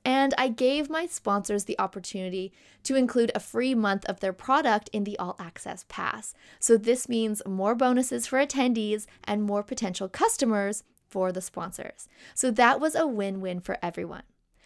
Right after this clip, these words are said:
Okay, so summit sponsorship is a good place to start,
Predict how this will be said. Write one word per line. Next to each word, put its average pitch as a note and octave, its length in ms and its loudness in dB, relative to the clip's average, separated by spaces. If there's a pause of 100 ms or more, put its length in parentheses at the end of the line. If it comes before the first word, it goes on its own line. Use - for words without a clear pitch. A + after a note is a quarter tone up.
(200)
Okay, A3+ 300 2
so A#3+ 420 0
summit B3+ 640 2
sponsorship G#3 800 0
is F#3+ 160 0
a F#3+ 80 -4
good F#3 240 -4
place B3 280 0
to D#4+ 100 -2
start, A3 460 2